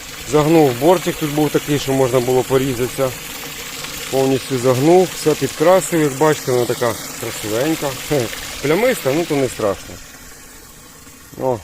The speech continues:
блін. Ай. Купив, блін, йо-моє. Надо шайби більші ставити, поняли? Прокапує, бачите? Це недобре. Ну, чому прокапує? Дивіться,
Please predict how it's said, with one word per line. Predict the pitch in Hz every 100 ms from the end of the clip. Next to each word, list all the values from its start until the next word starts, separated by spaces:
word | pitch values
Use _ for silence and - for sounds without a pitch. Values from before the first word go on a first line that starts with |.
| 98
блін. | 117 117 104 - - - - - - -
Ай. | - 208 143 - - - - - - - - - - - - - -
Купив, | 165 - 147 113
блін, | 98 104 107
йо-моє. | 110 104 104 104 95 85
Надо | 110 143 147
шайби | - 139 120
більші | 110 107 - 101
ставити, | - 98 92 95 - -
поняли? | 107 123 113 101 101 - - - - - - -
Прокапує, | - 123 120 98 98 92
бачите? | 110 131 - 98 - - - - - - - - - - - - -
Це | 131
недобре. | 127 107 98 87 90 92 - - - - - - - - - - - - - - - - - - - - - - - - -
Ну, | 113
чому | 131 131
прокапує? | 139 151 160 120
Дивіться, | 113 123 - 104